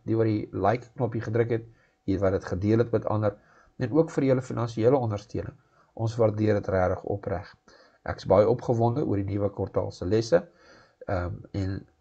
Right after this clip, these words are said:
bid asseblief vir ons, dat ons al hoe meer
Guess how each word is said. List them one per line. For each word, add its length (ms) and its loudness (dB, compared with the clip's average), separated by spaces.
bid 240 8
asseblief 460 0
vir 100 -2
ons, 220 -10
dat 180 2
ons 480 2
al 200 8
hoe 60 4
meer 440 4